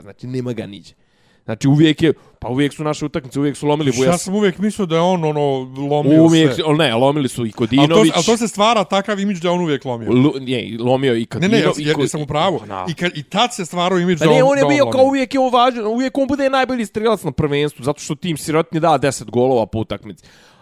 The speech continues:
Speaker 1: A kažem ti, ono, protiv Hrvata, protiv, protiv Mađara i Kodinović, ne znam, mi dobijemo osam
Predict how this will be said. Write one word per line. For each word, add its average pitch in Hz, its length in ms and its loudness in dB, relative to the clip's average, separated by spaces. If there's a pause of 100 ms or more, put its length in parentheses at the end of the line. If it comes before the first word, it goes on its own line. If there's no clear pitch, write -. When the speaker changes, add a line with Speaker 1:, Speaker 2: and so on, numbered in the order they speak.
(160)
Speaker 1:
A 208 120 -14
kažem 160 340 -2
ti, - 120 -8
ono, 110 180 -6
protiv 120 280 -6
Hrvata, 139 680 2 (500)
protiv, 127 340 -4
protiv 127 320 -6
Mađara 123 520 -2
i 160 100 -10
Kodinović, 139 720 -2
ne 127 140 -4
znam, 110 160 -10
mi 123 100 -4
dobijemo 117 480 -2 (320)
osam 120 400 -6